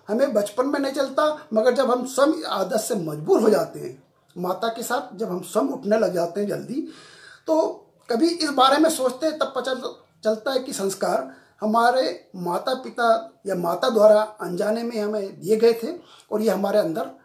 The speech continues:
रच बस गए। पिताजी की दृढ़ता और विश्वास हमें विरासत में मिलता है। मुझे मालूम है मेरे पिताजी कभी नहीं डरते थे। ये बात उन्होंने मुझे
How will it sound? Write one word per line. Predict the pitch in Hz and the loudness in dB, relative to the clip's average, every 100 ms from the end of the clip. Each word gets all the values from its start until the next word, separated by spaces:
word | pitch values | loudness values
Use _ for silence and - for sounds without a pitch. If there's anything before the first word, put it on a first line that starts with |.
| - | -10
रच | 175 185 | -2 -2
बस | 180 165 | -2 -6
गए। | 151 151 160 - - _ | -6 -10 -12 -20 -20 _
पिताजी | 254 - 277 277 320 | -10 2 2 4 0
की | 320 | -2
दृढ़ता | 220 202 208 - 214 190 - - _ _ _ - | 0 2 2 0 -2 0 -2 -10 _ _ _ -4
और | 247 240 | 0 0
विश्वास | 214 - 269 247 - | 0 2 4 4 2
हमें | 190 254 | -2 0
विरासत | 233 196 220 254 254 | 2 2 2 0 -4
में | 226 | -4
मिलता | 180 151 - 151 | -4 -6 -8 -12
है। | - _ _ _ _ _ _ - 202 | -14 _ _ _ _ _ _ -18 -4
मुझे | 220 311 | 4 6
मालूम | 294 220 320 277 | 8 6 6 4
है | 277 330 - _ - | 4 0 -6 _ -8
मेरे | 196 254 | 0 2
पिताजी | 277 - 269 247 | 2 0 -4 -4
कभी | - 214 202 311 | 0 0 4 6
नहीं | 285 254 | 6 6
डरते | 196 175 160 | 2 0 -8
थे। | - - _ _ _ | -12 -20 _ _ _
ये | 190 254 | -2 2
बात | 254 269 302 - | 6 6 6 -2
उन्होंने | 240 233 262 277 349 - - | -8 -6 -4 -4 -6 -8 -10
मुझे | 185 254 320 - | -6 -2 -2 -4